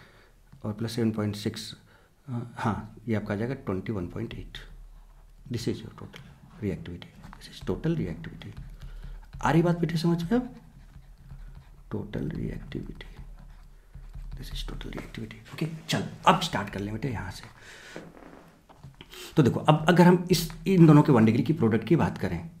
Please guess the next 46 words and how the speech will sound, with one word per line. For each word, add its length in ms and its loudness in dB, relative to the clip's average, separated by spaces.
किसका 160 0
percentage 400 2
कितना 240 0
बनेगा, 400 2
तो 160 0
बेटा, 120 4
तो 100 -2
total 160 0
कितना? 200 4
सिक्स 280 -2
था, 120 -4
तो 80 2
six 320 0
into 180 4
one 260 4
इसका 180 -2
रिएक्टिविटी 320 -2
हो, 60 -4
तो 60 0
सिक्स 280 -4
आ 40 2
गया, 400 -2
तो 100 0
six 320 2
divided 240 6
by 100 6
total 240 0
कितना 240 0
बेटा? 160 -2
ट्वेंटी 220 0
वन 140 2
पॉइंट 240 0
एट, 260 -8
ट्वेंटी 180 4
वन 160 6
पॉइंट 220 2
एट, 240 -2
ट्वेंटी 200 0
वन 140 -2
पॉइंट 220 -2
सिक्स 240 -8
होगा 160 -8
ना 100 -14
बेटे, 180 -8
देख 160 -6
लेना, 220 -6